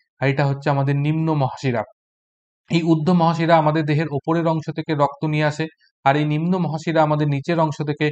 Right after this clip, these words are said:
রক্ত বহন করে নিয়ে আসছে এই অংশটাই। এই অংশটার সঙ্গে দেখো যুক্ত, এইটা ঊর্ধ্ব মহাশিরা, এটা নিম্ন মহাশিরা। এই অংশটার নাম কি? এই অংশটার নাম হচ্ছে অলিন্দ।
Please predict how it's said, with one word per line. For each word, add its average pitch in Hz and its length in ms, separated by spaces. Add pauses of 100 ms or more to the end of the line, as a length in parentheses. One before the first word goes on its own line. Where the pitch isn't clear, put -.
(320)
রক্ত 143 320
বহন 151 340
করে 151 200
নিয়ে 143 180
আসছে 139 360 (340)
এই 170 220
অংশটাই। 131 520 (380)
এই 175 180
অংশটার 151 500
সঙ্গে 147 200
দেখো 139 220
যুক্ত, 131 300
এইটা 135 240
ঊর্ধ্ব 143 260
মহাশিরা, 147 500
এটা 147 140
নিম্ন 135 320
মহাশিরা। 127 420 (360)
এই 165 160
অংশটার 156 420
নাম 139 200 (120)
কি? 160 100 (300)
এই 147 140
অংশটার 143 480
নাম 131 160
হচ্ছে 135 280 (360)
অলিন্দ। 135 600